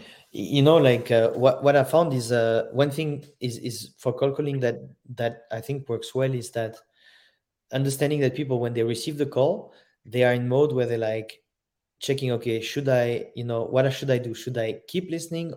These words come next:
or am I trying to actually get rid of this person?"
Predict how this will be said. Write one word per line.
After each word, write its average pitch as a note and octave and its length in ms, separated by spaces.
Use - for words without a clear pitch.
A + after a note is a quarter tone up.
or B2 180
am A#2+ 120
I A#2+ 80
trying B2 300
to - 80
actually A2+ 260
get A#2 380
rid A#2 140
of A2 140
this G#2+ 100
person?" G#2+ 400